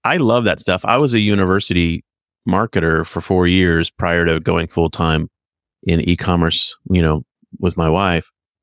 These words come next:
So I'm comfortable marketing other people's expertise.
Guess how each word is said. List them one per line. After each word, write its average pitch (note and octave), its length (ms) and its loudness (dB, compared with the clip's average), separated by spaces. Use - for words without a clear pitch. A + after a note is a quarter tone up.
So G2+ 360 2
I'm A2+ 180 0
comfortable G2+ 600 -2
marketing F2+ 720 0
other F2+ 260 2
people's F#2 440 0
expertise. F2+ 920 -2